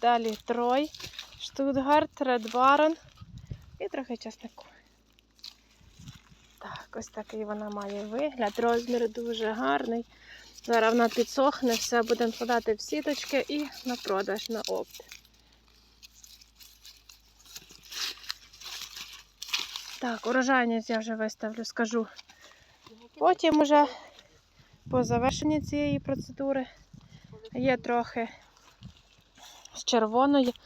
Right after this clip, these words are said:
попалося неякісне насіння, пішла вона в стрілку, але нічого. Він червона. Це все голландське, то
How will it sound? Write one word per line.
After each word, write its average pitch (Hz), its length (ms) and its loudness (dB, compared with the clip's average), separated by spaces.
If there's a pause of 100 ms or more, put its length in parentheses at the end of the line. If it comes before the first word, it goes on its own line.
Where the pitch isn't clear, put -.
(320)
попалося 226 640 2 (200)
неякісне 233 580 2
насіння, 294 560 0 (220)
пішла 240 420 0
вона 226 400 0 (840)
в - 40 -20
стрілку, 320 640 -2 (500)
але 247 220 2 (380)
нічого. 202 460 -8 (1200)
Він 247 240 -6
червона. 214 460 -8 (360)
Це - 120 -14
все 226 260 -8
голландське, 220 600 -6
то - 180 -14